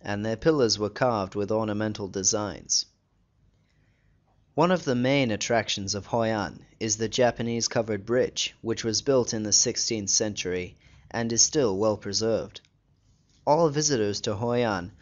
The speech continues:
are recommended a visit to the Assembly Hall of Cantonese Chinese Congregation.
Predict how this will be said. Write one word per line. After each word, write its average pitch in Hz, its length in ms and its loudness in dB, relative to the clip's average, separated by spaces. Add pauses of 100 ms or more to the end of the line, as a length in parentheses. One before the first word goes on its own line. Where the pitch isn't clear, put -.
(140)
are 104 160 0
recommended 110 640 0
a 98 80 0
visit 101 400 -2
to 101 120 -4
the 95 180 0
Assembly 104 500 -2
Hall 101 340 0
of 95 140 -6
Cantonese 101 680 -6
Chinese 104 500 -6
Congregation. 110 800 -4